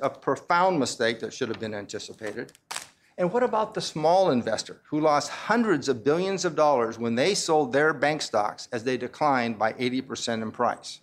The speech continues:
Who should compensate the small investor for these unnecessary losses? The professional investor, on the other hand, profited on the way down by shorting bank stocks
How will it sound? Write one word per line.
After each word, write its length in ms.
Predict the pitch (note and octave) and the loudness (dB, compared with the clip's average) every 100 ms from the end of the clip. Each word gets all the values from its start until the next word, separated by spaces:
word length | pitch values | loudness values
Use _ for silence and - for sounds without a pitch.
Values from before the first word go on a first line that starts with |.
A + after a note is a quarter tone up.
| _ _ _ _ _ _ - | _ _ _ _ _ _ -2
Who 120 | A3 | 0
should 220 | A3+ F#3 | 2 0
compensate 640 | - F3 E3+ D#3 D3+ D3+ | 2 0 0 -2 0 0
the 100 | D3 | 0
small 640 | A#2+ - - F#3 G#3 G#3 E3 | -4 -4 -2 2 6 6 4
investor 460 | A#2 A2+ - G2 | 2 0 0 -8
for 180 | - A#2+ | -6 -4
these 220 | B2 A#2+ - | -2 -4 -2
unnecessary 880 | C#3 C#3 C3 B2+ - A2 A#2+ G#2+ G#2 | -2 0 0 -2 -4 -8 -6 -8 -8
losses? 580 | G#2 G2 - - - - _ _ _ _ - _ | -8 -8 -10 -16 -20 -20 _ _ _ _ -20 _
The 80 | B2 | -4
professional 560 | C3+ G3 B3 A#3+ D3 | 0 4 4 4 2
investor, 400 | A2+ A#2 - B2 | 4 0 0 0
on 120 | A#2 | 0
the 80 | A2+ | 0
other 200 | A2 A2 | 0 -2
hand, 300 | A2+ A2+ C3 | -2 -2 -2
profited 540 | - F3 G3 G3+ D#3+ C#3 | 0 2 2 2 2 2
on 140 | C3 | 2
the 80 | B2 | 2
way 200 | B2 B2 | 0 0
down 360 | B2 A#2+ B2+ | 2 2 2
by 120 | A2 A2 | 0 -2
shorting 520 | - F#3 G#3 G3+ G#2 | -2 2 4 2 0
bank 240 | A2 G#2 | -4 -6
stocks 420 | - G#2+ G#2+ - | -4 -4 -4 -6